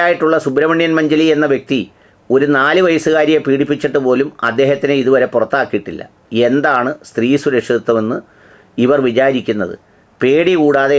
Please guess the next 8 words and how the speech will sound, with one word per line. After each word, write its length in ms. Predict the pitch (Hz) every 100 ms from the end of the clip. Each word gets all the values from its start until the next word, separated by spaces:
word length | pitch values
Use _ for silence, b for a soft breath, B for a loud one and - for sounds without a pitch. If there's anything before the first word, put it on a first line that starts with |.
| 123
എന്നാണ് 320 | 135 131 123 143
നമുക്ക് 240 | 113 117 120
ജോലി 200 | 113 127 135
ചെയ്യാൻ 180 | 117 107
കഴിയുന്നത്? 400 | 98 90 85 82 - b b b -
സാധാരണക്കാരിയായ 920 | 127 143 165 170 170 160 156 156 151 147
ഒരു 100 | 135
സ്ത്രീയുടെ 340 | - 127 135